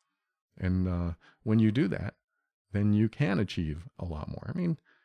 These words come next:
I'm not necessarily here to talk about that today, but, uh, vulnerability is all a part of this, building that, uh, emotional strength inside of you so that you can move forward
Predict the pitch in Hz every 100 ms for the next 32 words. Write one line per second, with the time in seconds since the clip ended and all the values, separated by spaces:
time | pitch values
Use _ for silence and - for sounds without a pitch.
0 | _ _ _ _ 147 165 135 135 - 127
1 | 120 113 101 104 95 85 87 85 - 78
2 | 90 85 - _ _ - 85 113 135 110
3 | 120 104 85 87 95 78 - 90 82 65
4 | 101 - _ _ _ _ _ 78 82 101
5 | 98 92 82 80 - _ - - - 90
6 | 87 95 - 85 - - 78 71 76 71
7 | 78 78 73 62 - _ _ _ _ -
8 | 92 90 90 113 151 135 139 123 - 131
9 | 151 110 90 101